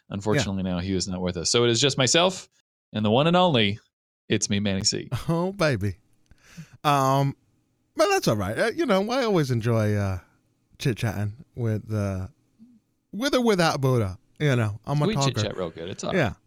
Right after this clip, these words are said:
Speaker 1: We'll be
Speaker 2: Oh, yeah.
Speaker 1: okay. We'll make it through. We got lots to talk about this
Speaker 2: <clears throat>
Speaker 1: week.
Speaker 2: Yeah. Um,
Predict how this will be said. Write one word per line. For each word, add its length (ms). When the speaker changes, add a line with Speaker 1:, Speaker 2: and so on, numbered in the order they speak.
Speaker 1:
We'll 100
be 80
Speaker 2:
Oh, 20
yeah. 160
Speaker 1:
okay. 80
We'll 120
make 200
it 100
through. 180
We 80
got 60
lots 160
to 80
talk 200
about 220
this 180
Speaker 2:
<clears throat> 0
Speaker 1:
week. 200
Speaker 2:
Yeah. 260
Um, 520